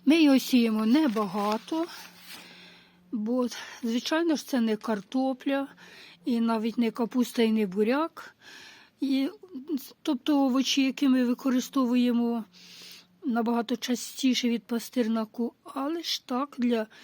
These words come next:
різноманіття пастернак все ж таки кожен рік садимо і використовуємо. Хочу тільки зазначити, що тоді, коли він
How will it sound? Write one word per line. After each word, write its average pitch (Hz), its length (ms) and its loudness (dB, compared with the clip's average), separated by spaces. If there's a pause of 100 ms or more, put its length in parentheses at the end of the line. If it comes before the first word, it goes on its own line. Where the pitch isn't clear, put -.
(220)
різноманіття 233 1080 0
пастернак 233 640 -4
все 240 260 -6
ж - 120 -10
таки 269 280 -4
кожен 220 460 -2
рік 214 160 -6
садимо 220 560 -2 (120)
і 285 120 0
використовуємо. 208 1200 -8 (2250)
Хочу - 360 -4
тільки 226 320 -4
зазначити, 233 800 -6
що - 380 -6 (580)
тоді, 233 300 -2
коли 226 320 0
він 202 300 -4